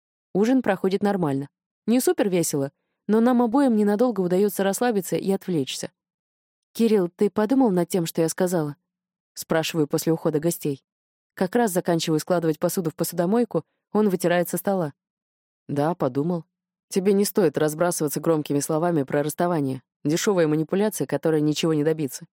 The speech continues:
Я знаю, что тебе нелегко, поэтому не стану заострять внимание. Но впредь так больше не делай, пожалуйста. И заметь, я тебя не обзываю. Прости, пожалуйста, что обозвала тебя снова.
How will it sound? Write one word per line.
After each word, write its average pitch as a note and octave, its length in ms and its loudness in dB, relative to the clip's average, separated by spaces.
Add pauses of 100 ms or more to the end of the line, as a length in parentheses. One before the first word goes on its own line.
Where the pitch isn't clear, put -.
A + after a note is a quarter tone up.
(160)
Я F3 160 2
знаю, A#3+ 200 2
что F3 140 -4
тебе D#3+ 180 -4
нелегко, F#3 440 0
поэтому E3+ 320 0
не D#3+ 80 2
стану F#3 360 0
заострять E3 520 -2
внимание. C#3 520 -2 (320)
Но D#3+ 80 2
впредь F3 340 -2
так D3+ 160 0
больше D#3+ 300 -2
не E3+ 100 0
делай, F#3 240 0
пожалуйста. D3 520 -6 (420)
И D#3+ 80 -2
заметь, E3 400 0
я D3+ 140 0
тебя F3 220 -4
не G#3 100 2
обзываю. D#3 500 -2 (760)
Прости, G3 360 0
пожалуйста, F3+ 520 0
что - 140 -4
обозвала F3 420 0
тебя E3+ 220 -4
снова. D#3 420 -4